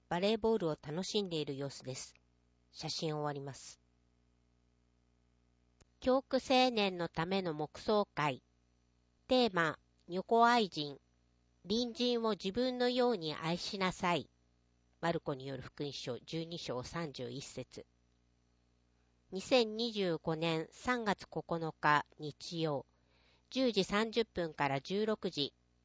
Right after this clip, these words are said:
集合十時。メイン会場は大司教館です。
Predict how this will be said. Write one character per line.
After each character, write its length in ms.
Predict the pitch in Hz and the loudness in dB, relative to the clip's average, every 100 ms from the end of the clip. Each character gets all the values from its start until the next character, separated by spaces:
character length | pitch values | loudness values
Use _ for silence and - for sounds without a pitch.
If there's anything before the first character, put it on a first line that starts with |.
| _ | _
集 340 | - - 160 151 | -12 -6 -4 -2
合 240 | 160 156 | -2 -2
十 280 | - 160 139 | -4 -4 -4
時。 240 | - 123 - _ _ _ _ _ _ _ _ _ - | -6 -10 -12 _ _ _ _ _ _ _ _ _ -2
メ 160 | 190 | 2
イ 140 | 240 262 | 2 0
ン 60 | |
会 280 | - 247 247 | 4 4 4
場 220 | 185 160 | 2 2
は 200 | 143 139 - | 4 2 2
大 180 | 165 214 | 2 2
司 160 | - | -2
教 200 | - 233 | 0 0
館 260 | - 147 139 | 0 -2 -2
で 160 | 139 | -6
す。 240 | 127 - | -8 -14